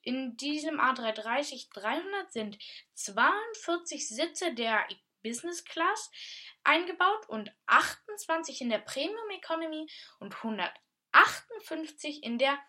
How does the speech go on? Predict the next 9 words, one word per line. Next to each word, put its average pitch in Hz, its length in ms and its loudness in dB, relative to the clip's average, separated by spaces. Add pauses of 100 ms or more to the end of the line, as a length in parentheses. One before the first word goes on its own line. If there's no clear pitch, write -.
(260)
Economy 240 640 0
Class. - 520 -10 (800)
Ja. - 180 -2 (1080)
Und 392 260 0
das 240 220 -4
war's 233 200 0
jetzt 196 260 -6
mit 185 180 -14
der 170 180 -10